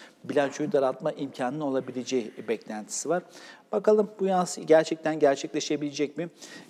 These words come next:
Ee, ki o rakamı bile eritmek için, e, aylık yüz milyar dolarlık bir küçültmeye bile gitse ya da yüz yirmi milyar dolarlık biliyorsunuz bilanço büyütüyordu. E, büyütürken seksen milyar dolarlık devlet tahvil, tahvil hazine bonosu alırken,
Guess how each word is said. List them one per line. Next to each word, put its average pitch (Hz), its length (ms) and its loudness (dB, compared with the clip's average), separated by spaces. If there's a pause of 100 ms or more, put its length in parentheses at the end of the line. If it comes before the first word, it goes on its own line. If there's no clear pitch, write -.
Ee, 127 480 4
ki - 360 2
o 160 120 10
rakamı 156 440 4
bile 135 140 4
eritmek 139 500 2
için, 139 340 -4
e, 113 300 2
aylık 135 400 0
yüz 139 200 -6
milyar 127 500 0
dolarlık 127 440 2
bir 117 220 -6
küçültmeye 147 580 -2
bile 113 160 -2
gitse 101 360 -4 (400)
ya 117 160 -6
da 117 40 -8
yüz 123 180 -6
yirmi 147 160 0
milyar 131 300 0
dolarlık 123 260 2
biliyorsunuz 117 360 -4
bilanço 113 420 -6
büyütüyordu. 113 540 -6 (460)
E, 113 240 2
büyütürken 113 540 -8 (120)
seksen 117 440 -4
milyar 110 300 -6
dolarlık 110 540 -4
devlet 110 240 -2
tahvil, 127 380 -8
tahvil 110 320 -4
hazine 110 340 -6
bonosu 104 300 -8
alırken, 127 340 -4